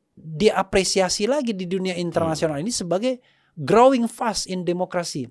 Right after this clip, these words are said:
Speaker 2: Hmm.
Speaker 1: Tapi negara yang justru berbalik arah.
Speaker 2: Hmm.
Speaker 1: Bukan lagi negara demokrasi yang patut di, eh, eh, dicontoh,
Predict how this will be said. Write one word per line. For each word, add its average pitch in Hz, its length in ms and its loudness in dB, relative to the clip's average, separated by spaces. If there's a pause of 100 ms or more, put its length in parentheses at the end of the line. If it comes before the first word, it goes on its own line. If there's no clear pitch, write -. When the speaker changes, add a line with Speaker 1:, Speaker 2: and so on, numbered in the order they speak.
Speaker 2:
Hmm. 104 320 -10
Speaker 1:
Tapi 285 180 0
negara 233 460 4
yang 277 240 2 (420)
justru 233 540 2 (320)
berbalik 196 480 2
arah. 240 320 -8 (160)
Speaker 2:
Hmm. 92 240 -14 (640)
Speaker 1:
Bukan 185 300 -6
lagi 180 180 -2
negara 160 320 0
demokrasi 151 540 -4
yang 135 80 -10
patut 151 320 -4
di, 135 320 -4 (240)
eh, 139 240 -2 (260)
eh, 139 140 -6
dicontoh, 139 640 -2